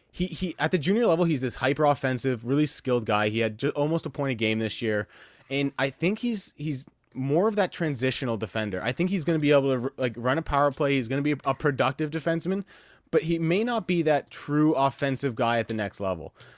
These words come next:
Um, there's a lot of people that kinda said, "Oh, maybe he's Quinn Hughes." And, and I don't know if he's that, that level of, of s-,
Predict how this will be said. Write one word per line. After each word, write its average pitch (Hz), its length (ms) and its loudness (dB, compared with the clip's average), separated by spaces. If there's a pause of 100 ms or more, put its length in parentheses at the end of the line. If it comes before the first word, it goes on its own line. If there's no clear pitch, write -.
(160)
Um, 110 320 0
there's 156 240 4
a 185 60 0
lot 165 160 4
of 160 40 -2
people 156 200 0
that 139 100 0
kinda 143 220 0
said, 131 180 -2
"Oh, 139 160 2
maybe 135 260 0
he's 131 140 -2
Quinn 131 220 -2
Hughes." 113 400 0
And, 98 100 -8
and 101 200 -10
I 113 160 -2
don't 156 220 2
know 143 140 2
if - 80 -4
he's 113 200 -4
that, 107 280 -2
that 107 220 0
level 104 260 0
of, 95 160 -4
of 104 240 -6
s-, - 160 -18